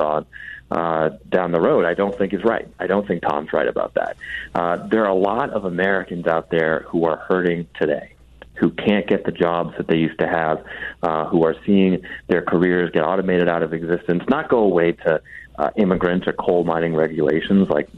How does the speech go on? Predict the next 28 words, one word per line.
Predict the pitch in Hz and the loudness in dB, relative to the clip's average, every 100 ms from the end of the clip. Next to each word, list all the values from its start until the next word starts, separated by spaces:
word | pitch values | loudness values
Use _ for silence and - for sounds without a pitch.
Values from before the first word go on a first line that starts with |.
| - | -4
like | 82 80 | -4 0
Donald | 85 78 | 0 0
Trump | - 87 | 0 0
would | 82 82 | 0 0
have | 76 | 0
us | 78 | -2
believe, | - 80 78 98 - - - - | 0 2 4 2 -2 -14 -10 -4
um, | 80 82 82 82 82 - - | 0 0 0 0 -2 -10 -2
but | 107 | 0
are | 110 | 2
just, | 113 120 - - | 0 -2 -4 -4
uh, | 92 - | -4 0
the | 101 | 0
victims | 87 110 113 104 | 2 0 0 0
of | 98 | 0
a | 101 | 0
changing | 104 101 101 | 2 2 2
economy. | 98 - 120 117 - - - - - | 0 0 0 -2 -4 -12 -16 -18 -2
There | 117 113 110 | 2 4 2
are, | 107 | 0
are | - 107 - | -2 -4 -2
families | 110 127 127 107 98 - | 0 2 4 4 4 0
who | - 113 | -2 2
are | 107 | 4
being | 101 95 | 4 0
decimated | 90 104 104 98 95 90 | 2 0 0 2 4 4
by | 87 90 | 2 2
opioids. | 107 98 - - | 2 2 -2 -4